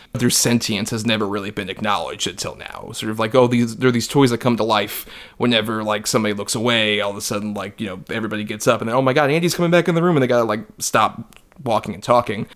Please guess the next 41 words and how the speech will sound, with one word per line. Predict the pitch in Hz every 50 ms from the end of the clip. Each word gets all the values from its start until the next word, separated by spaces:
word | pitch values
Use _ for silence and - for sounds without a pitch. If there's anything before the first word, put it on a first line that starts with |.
| _ -
I | -
just | 131 139 139
love | - 160 147
the | 143 139
idea | 131 127 135 135 131
of, | 123
like, | 127 120 -
Forky | - - - - 143 147 143 - 131 120 113 110 - - - - - -
being | - 143 143 135
this | 127 120 -
creature | - - 147 131 - 135
who | 117 - 139 127
was | 120 123 120
not | 123 143 180 190
made | 190 185 160
to | 143 127
be | 139 139
a | 135
toy. | - - 110 - 90 95 110 - - _ _ _ _ _ _ _ - _ - - -
And | 135 131 131 131 127 123 120 120 - - - - 131 -
Bonnie, | - 135 127 131 139 139 139 135 117
along | 123 120 120 120 120
with | 120 -
the | -
help | 120 117 110 113
of | 113 117
Woody | 120 127 123 - 117 107 107 110 - - - - - -
in | - 120 113 117
the | 110 -
kindergarten | - 143 127 123 120 117 107 113
class, | - 123 110 110 - -
making | 127 123 127 127 123 - 135 123 120 120
this | 117 123 113 127
out | 113
of, | 110
like, | 107 104 - -
popsicle | - - 110 107 - - 123 - - 113
sticks | - - 120 107 - -
and | 120 120
a |
spork, | 113 - - - - 113 110 131 127 -